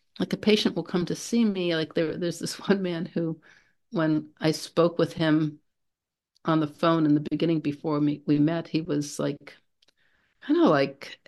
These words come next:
hesitant to meet with me because of the astrology, um, piece, that it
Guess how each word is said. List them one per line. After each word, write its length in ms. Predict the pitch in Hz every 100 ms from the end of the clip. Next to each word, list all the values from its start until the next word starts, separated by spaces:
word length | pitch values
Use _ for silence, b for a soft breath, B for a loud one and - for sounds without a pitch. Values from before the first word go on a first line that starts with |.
| -
hesitant 600 | - 208 214 214 175 156
to 140 | -
meet 260 | 151 175 202
with 240 | 165 -
me 160 | 156 143
because 420 | 147 - 160 156
of 120 | 165
the 100 | 143
astrology, 1080 | 131 - - 147 143 151 160 156 151 151 - _ -
um, 300 | 143 147 - _
piece, 500 | - 160 165 - -
that 260 | 139 120 - _
it 200 | - 143